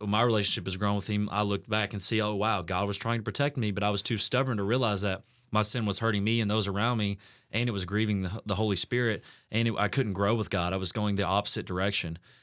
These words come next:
And when I finally realized that, you know, and I didn't feel, uh, you know, condemned or all this other stuff that comes from Satan, you know, God, God was, and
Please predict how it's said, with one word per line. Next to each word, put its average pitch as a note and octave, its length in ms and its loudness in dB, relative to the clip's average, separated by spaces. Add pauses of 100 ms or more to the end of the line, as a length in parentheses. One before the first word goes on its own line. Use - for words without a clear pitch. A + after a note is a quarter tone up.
(120)
And G#2 100 0
when G#2 80 2
I F#2+ 60 0
finally A2+ 320 -2
realized G2 480 0
that, F#2+ 280 0
you F#2+ 100 -4
know, F2+ 260 -4 (840)
and G#2 220 0
I G#2 100 0
didn't G#2+ 200 2
feel, A2 420 2
uh, F#2 340 0 (360)
you G#2+ 80 -2
know, G2+ 320 0
condemned A#2 680 2
or G#2 420 0
all A2+ 240 2
this G2+ 200 0
other A2+ 180 2
stuff G2+ 260 -2
that G2 120 -2
comes G#2+ 260 0
from F#2+ 380 -2
Satan, A#2 420 -2
you G#2+ 80 2
know, G#2 120 2
God, G#2+ 320 2 (120)
God A#2 220 0
was, G#2 260 -4 (340)
and B2+ 120 0